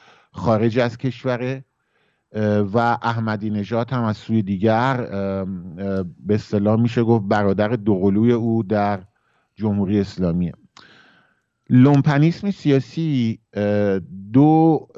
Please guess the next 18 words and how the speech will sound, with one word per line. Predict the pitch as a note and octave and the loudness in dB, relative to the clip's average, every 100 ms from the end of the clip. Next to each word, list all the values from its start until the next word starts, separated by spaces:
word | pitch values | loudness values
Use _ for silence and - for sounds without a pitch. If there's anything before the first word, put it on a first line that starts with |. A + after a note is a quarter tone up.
| A2+ | -6
شکل | A2+ - C#3 - G#2 | -4 0 0 -2 -6
داره. | F#2 E2 D2+ | -4 -2 -4
یکی | - D#3+ - F#3 E3+ | -4 -4 0 -2 -2
شکلش | - D#3 D3+ D#3 D3 - | -2 -2 -2 -4 -6 -4
احمدی | A#2 A#2+ A2+ G#2 G#2 | 0 2 2 2 2
نژاده | G#2 A2 B2+ C3 | 0 0 0 -2
که، | - B2+ A2+ G#2+ | -2 -2 0 0
ام، | F2 F2 F#2+ F#2 F2+ F2+ F#2 F2+ F2+ - | -2 -8 -6 -4 -4 -2 -2 -2 -4 -2
با | G#2+ | 2
اون | A2 A#2+ | 4 4
رفتار | A2 G#2+ - A2+ A#2+ | 2 -2 0 0 0
زننده | G#2 G#2+ G#2 G2 A2+ | 0 0 0 0 0
و | A#2 | 0
کودکانه، | - G2 F#2+ F#2 G2 F#2+ G#2 | -4 -4 -4 -2 -2 -2 0
یا | B2 B2 | 0 0
امیر | A2 A2 G#2+ G#2 | -2 0 0 -2
تتلو | A#2 G#2+ A2+ G2+ G2+ A#2 | -6 -4 -4 -2 0 0
مثلاً، | A2+ A2+ G2 G2 G2 | 0 -2 -4 -4 -4